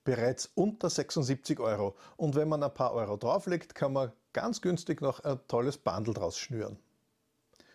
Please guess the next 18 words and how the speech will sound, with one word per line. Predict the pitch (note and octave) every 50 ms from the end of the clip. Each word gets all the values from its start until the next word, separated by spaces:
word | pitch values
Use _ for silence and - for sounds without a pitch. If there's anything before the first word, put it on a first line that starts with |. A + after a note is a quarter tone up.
| _ _ _
Wenn | C3 C3 C#3+
ihr | D3+
irgendwelche | C3+ C3 A2 A#2 G#2+ -
Fragen | - A#2+ D3 A3 A#3+ G3+ F#3
habt, | G3 G3 - - - - _ _ _ _
kommentiert | - - A3 B3 G#3 - G3 G3+ G3 -
bitte | - F3+ - - C#3
einfach | A2 A#2+ A2 - B2 -
dieses | - - B2+ A#2 A#2+ A2+ G#2 G#2+
Video | A2 B2+ B2+ B2+ B2+ B2 - - - _ _ _
oder | F3+ G#3 G#3 G#3 F3
schreibt | - - A2+ A#2 - -
mir | C#3+ C3+ B2+ B2
den | - - D3 C3
Link | A#2+ A#2+ C3+ D#3+ F3 E3+ - -
zu | - - D3 B2+
meinem | C3+ B2+ B2 B2 A2+
Facebook-Profil, | - - C#3+ F#3 E3+ - - E3+ D#3+ - D3+ D3 - - C#3 C#3 C3+